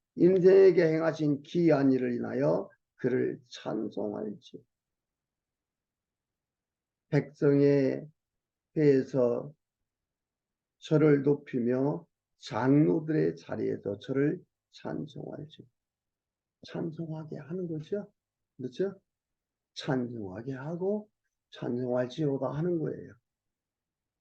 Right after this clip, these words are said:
찬양할 조건도 아무것도 없는데 찬양하는 게 아니라, 하나님께 찬양하도록 만들어 놓고 "찬양할지로다" 얘기합니다. 올라갑시다.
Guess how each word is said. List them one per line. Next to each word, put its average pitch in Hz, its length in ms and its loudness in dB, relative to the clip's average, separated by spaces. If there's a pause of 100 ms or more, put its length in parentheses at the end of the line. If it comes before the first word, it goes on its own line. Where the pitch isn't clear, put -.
(840)
찬양할 202 600 -6
조건도 175 400 -6
아무것도 196 640 6
없는데 170 240 2
찬양하는 190 500 -6
게 180 80 -4
아니라, 117 560 -10 (280)
하나님께 170 500 -2
찬양하도록 196 800 -6
만들어 - 320 -12
놓고 - 420 -12 (360)
"찬양할지로다" - 1300 -16 (540)
얘기합니다. 113 420 -18 (1300)
올라갑시다. - 420 -20